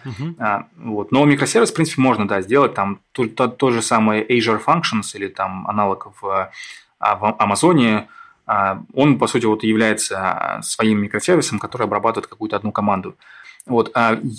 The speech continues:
Speaker 2: по мне, это слишком мелкое разбиение, вот, и слишком сложно уследить за такими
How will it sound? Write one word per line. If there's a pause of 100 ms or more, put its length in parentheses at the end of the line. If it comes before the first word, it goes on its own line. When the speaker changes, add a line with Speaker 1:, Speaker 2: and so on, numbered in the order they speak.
(440)
Speaker 2:
по
мне,
это
слишком
мелкое
разбиение,
вот,
и
слишком
сложно
уследить
за
такими